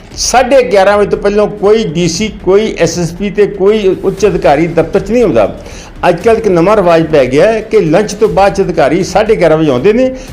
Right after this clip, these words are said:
ਤੇ ਦੋ ਢਾਈ ਵਜੇ ਵਾਪਸ ਚੱਲ ਜਾਂਦੇ ਤੇ ਲੋਕੀ ਕੰਧਾਂ ਨਾਲ ਵੱਜਦੇ ਫਿਰਦੇ ਨੇ।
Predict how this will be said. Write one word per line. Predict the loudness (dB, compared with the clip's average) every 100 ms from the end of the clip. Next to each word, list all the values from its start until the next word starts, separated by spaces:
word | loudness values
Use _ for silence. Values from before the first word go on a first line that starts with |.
| -2
ਤੇ | -2
ਦੋ | 0 0
ਢਾਈ | 2 2
ਵਜੇ | 2 0
ਵਾਪਸ | 2 0 0
ਚੱਲ | -2
ਜਾਂਦੇ | 0 0 -2
ਤੇ | -2 -2
ਲੋਕੀ | -2 -4 -6 -4
ਕੰਧਾਂ | -2 0 0
ਨਾਲ | 0
ਵੱਜਦੇ | -2 -2 -4 -4 -12 -12 -2
ਫਿਰਦੇ | -2 0
ਨੇ। | 0 -2